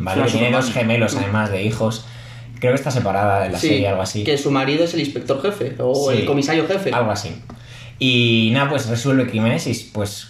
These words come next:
Speaker 1: cada capítulo va de una cosa, tal.
Speaker 3: Mm.
Speaker 1: Me parece que
Speaker 3: Ah.
Speaker 1: estas son dos o tres, porque
Speaker 3: Sí,
Speaker 1: es
Speaker 3: y
Speaker 1: un libro un poco larguito, ¿no?
Speaker 3: Y de esta hicieron como una especie de especial que le invitan a una casa y
Speaker 1: Sí.
Speaker 3: ocurre exactamente el libro de los diez negritos.
Speaker 1: Sí.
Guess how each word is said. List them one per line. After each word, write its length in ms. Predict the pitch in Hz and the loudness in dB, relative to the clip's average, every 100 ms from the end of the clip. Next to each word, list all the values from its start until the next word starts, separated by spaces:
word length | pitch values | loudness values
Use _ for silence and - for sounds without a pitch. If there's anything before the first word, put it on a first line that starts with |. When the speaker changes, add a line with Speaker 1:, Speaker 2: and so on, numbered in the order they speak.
| - | -6
Speaker 1:
cada 240 | 107 98 | -4 -2
capítulo 460 | 95 90 101 104 101 | -4 -4 -2 0 2
va 120 | 95 | 0
de 40 | 90 | -2
una 120 | 90 | 0
cosa, 320 | 117 117 107 | 0 0 -2
tal. 240 | 113 113 117 | 0 -2 0
Speaker 3:
Mm. 100 | 113 | 2
Speaker 1:
Me 120 | 113 | 4
parece 280 | 110 120 143 | 2 0 0
que 80 | 139 | 0
Speaker 3:
Ah. 40 | |
Speaker 1:
estas 420 | 135 - 139 123 | 0 0 2 2
son 140 | 127 107 | 0 0
dos 160 | 95 | -2
o 40 | 92 | -4
tres, 220 | 92 92 | -8 -10
porque 220 | - 90 | -10 -10
Speaker 3:
Sí, 220 | - - - | -2 0 0
Speaker 1:
es 120 | - | 0
Speaker 3:
y 40 | |
Speaker 1:
un 460 | 127 127 127 120 117 | 2 4 4 4 4
libro 260 | 117 117 | 4 4
un 80 | 117 | 4
poco 180 | 113 113 | 2 2
larguito, 360 | 85 92 101 90 | 0 -4 -6 -4
¿no? 100 | 110 - | -6 -2
Speaker 3:
Y 120 | 151 | 2
de 120 | 139 139 | 4 4
esta 180 | 139 165 | 4 2
hicieron 280 | 160 165 | 2 2
como 160 | 151 131 | 2 2
una 80 | 143 | 0
especie 240 | 151 151 156 | 0 0 0
de 40 | |
especial 520 | 151 147 175 196 254 | 0 0 2 2 0
que 100 | - | -2
le 100 | 127 123 | 0 2
invitan 400 | 131 160 - 120 | 2 2 0 -2
a 120 | 120 | -2
una 220 | 131 147 | -2 0
casa 440 | 156 180 160 - - - - - - - | -2 0 -2 -6 -12 -20 -20 -20 -12 -2
y 80 | 135 | 0
Speaker 1:
Sí. 40 | |
Speaker 3:
ocurre 260 | 135 160 175 | 2 2 2
exactamente 560 | 170 165 165 180 185 | 0 0 2 2 2
el 100 | 170 147 | 0 2
libro 180 | 165 | 2
de 80 | 165 | 2
los 140 | 131 127 | 2 2
diez 100 | 147 | 2
negritos. 440 | 135 127 127 127 127 | 2 2 0 0 0
Speaker 1:
Sí. 200 | 107 | -4